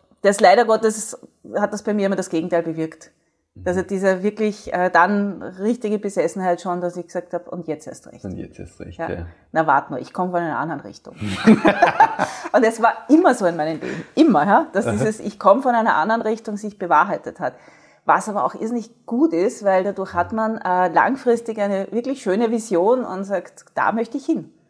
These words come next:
Speaker 2: Mhm.
Speaker 1: Und wenn's so nicht geht, dann geht's so.
Speaker 2: Geht's.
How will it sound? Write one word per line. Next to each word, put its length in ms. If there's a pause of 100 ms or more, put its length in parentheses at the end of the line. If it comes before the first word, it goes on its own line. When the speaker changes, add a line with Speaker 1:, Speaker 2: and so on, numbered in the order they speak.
Speaker 2:
Mhm. 320 (140)
Speaker 1:
Und 120
wenn's 200
so 140
nicht 200
geht, 180
dann 120
geht's 200
so. 140
Speaker 2:
Geht's. 280